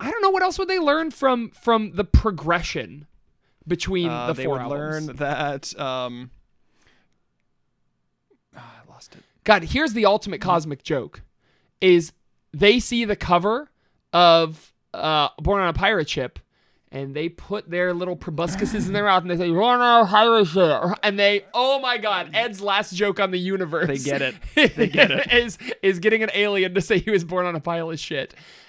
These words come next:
Speaker 1: Um, but beyond that, I think they just, I hate to say this, but I think they get a generally good idea
Speaker 2: Yeah.
Speaker 1: of who we are. They get our humor, they get our pathos, they get our, um,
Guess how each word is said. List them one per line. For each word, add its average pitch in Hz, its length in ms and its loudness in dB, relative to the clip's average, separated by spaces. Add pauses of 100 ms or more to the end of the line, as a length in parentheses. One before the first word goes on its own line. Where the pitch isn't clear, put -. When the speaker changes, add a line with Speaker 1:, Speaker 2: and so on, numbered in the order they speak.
(160)
Speaker 1:
Um, 196 580 4
but 226 300 -2
beyond 277 500 -2
that, 381 300 -4 (100)
I 233 140 -6
think 381 300 -8 (240)
they 240 140 -8
just, 254 360 -10 (500)
I 208 100 2
hate 311 220 0
to 453 80 -6
say 220 200 -4 (120)
this, 269 120 -6
but 233 100 -4
I 226 80 0
think 330 200 -8
they 392 100 -6
get 320 140 -4
a 392 60 -8
generally 254 500 -4
good 196 220 -4
idea 233 480 -2
Speaker 2:
Yeah. 262 140 -2
Speaker 1:
of 277 80 -10
who 262 100 -6
we 285 160 -2
are. 294 160 2
They 185 140 -2
get 202 120 0
our 190 100 0
humor, 254 520 -6 (240)
they 185 120 -4
get 185 120 -2
our 180 80 0
pathos, 247 760 -4 (260)
they 190 100 -2
get 196 220 -2
our, 196 460 0 (420)
um, 160 640 -4